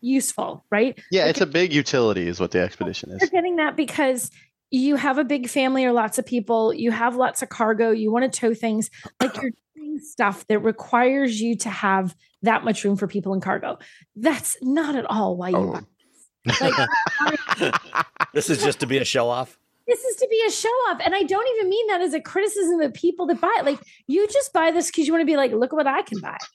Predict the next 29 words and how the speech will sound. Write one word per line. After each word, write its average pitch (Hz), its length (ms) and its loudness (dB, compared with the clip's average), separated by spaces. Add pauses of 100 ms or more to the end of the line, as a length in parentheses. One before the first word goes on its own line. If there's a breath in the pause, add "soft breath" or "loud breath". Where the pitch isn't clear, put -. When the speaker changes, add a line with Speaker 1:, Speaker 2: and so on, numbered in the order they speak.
(160)
Speaker 1:
I 226 160 4
like 254 240 2
it. 494 240 -2 (320)
I 226 160 4
want 277 220 2
it. - 120 -2 (240)
I 277 120 2
bought 220 260 0
it." - 220 -6
And 262 100 2
you 302 100 2
just, - 380 -4 (340 soft breath)
you 294 140 2
just 262 240 -2
buy 285 200 4
it 339 100 -2
because 285 320 0
you - 60 -2
can, 285 380 0
because 240 280 0
it 240 80 -2
makes 285 240 -2
you 294 60 2
feel 302 260 0
good 262 180 0
and 240 140 0
it 226 120 -4
says 254 380 0
something. 262 600 0